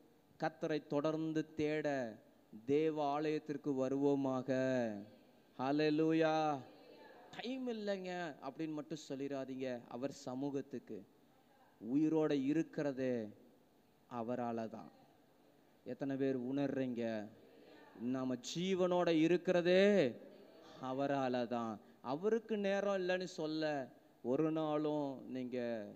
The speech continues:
ம், அப்படி பண்ணிராதீங்க. கர்த்தர் நமக்கு உதவி செய்வாராக. ஹல்லேலூயா. ஹல்லேலூயா. ஓகே,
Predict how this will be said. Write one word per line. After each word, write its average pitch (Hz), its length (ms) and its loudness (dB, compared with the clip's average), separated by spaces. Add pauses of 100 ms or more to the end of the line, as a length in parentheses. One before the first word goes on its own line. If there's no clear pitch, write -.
(300)
ம், 90 1200 -18
அப்படி 117 300 -8
பண்ணிராதீங்க. 123 920 -4 (540)
கர்த்தர் 123 420 -6
நமக்கு 120 340 -6
உதவி 123 300 -2 (100)
செய்வாராக. 110 920 0
ஹல்லேலூயா. 135 1000 6 (640)
ஹல்லேலூயா. 156 960 6 (680)
ஓகே, 139 420 0